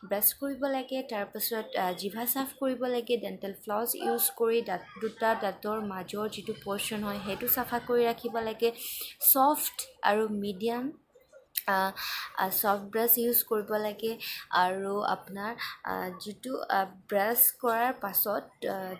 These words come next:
toothpaste, আ, টুথপেষ্টেদি ব্ৰাছ কৰাৰ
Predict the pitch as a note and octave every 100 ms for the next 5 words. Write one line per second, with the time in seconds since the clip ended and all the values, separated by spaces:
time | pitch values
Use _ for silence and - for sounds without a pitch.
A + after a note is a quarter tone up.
0 | - A#3 A#3 - C4 C4 D4 - - -
1 | - - - G3+ F#3+ G3 G3+ A3+ A3+ B3+
2 | A#3+ - B3 C4+ G#3+ G3 G3+ - G#3+ G#3+